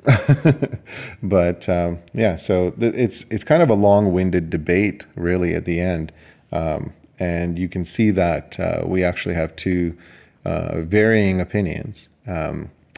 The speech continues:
and, uh, both are correct. Uh, and, and unfortunately, you're gonna have to kind of, um, decide, is my investment going to,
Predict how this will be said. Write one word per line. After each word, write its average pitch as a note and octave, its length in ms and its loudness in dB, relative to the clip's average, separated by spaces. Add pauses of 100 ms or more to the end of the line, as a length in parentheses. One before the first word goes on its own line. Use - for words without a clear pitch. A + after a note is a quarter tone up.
and, E2 480 -4
uh, D#2 180 -2
both F2+ 260 0
are G2+ 100 2
correct. F#2+ 460 -2
Uh, - 320 -14 (220)
and, E2+ 320 -8
and E2 180 -6 (420)
unfortunately, G2+ 540 2
you're F#2 140 2
gonna F#2 200 2
have F2+ 180 0
to F2+ 100 -6
kind F2+ 260 -2
of, E2+ 300 0
um, E2+ 460 -2 (400)
decide, F#2+ 720 2 (360)
is G2 180 2
my G#2 180 4
investment F2+ 760 0 (180)
going F2+ 360 0
to, E2+ 640 -2